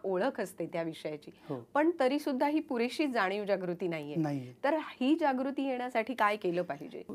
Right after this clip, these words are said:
Speaker 2: सगळ्यात महत्त्वाचं आता की आपल्या कला संचालनालयाच्या मार्फत,
Speaker 1: हं.
Speaker 2: अ, म्हणजे माझ्या लहानपणापासून किंबहुना माझ्या वडिलांच्या लहानपणापासून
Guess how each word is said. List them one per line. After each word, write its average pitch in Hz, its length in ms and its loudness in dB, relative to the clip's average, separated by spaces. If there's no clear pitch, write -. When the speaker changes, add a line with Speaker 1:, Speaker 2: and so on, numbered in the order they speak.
Speaker 2:
सगळ्यात 196 560 6
महत्त्वाचं 208 440 4
आता 202 260 0
की 208 280 -2
आपल्या 196 340 2
कला 190 280 6
संचालनालयाच्या 190 760 2
मार्फत, 160 560 0
Speaker 1:
हं. 208 120 0
Speaker 2:
अ, 180 80 -4
म्हणजे 151 240 2
माझ्या 160 360 8
लहानपणापासून 185 720 6
किंबहुना 185 420 4
माझ्या 180 300 4
वडिलांच्या 180 500 2
लहानपणापासून 170 720 -2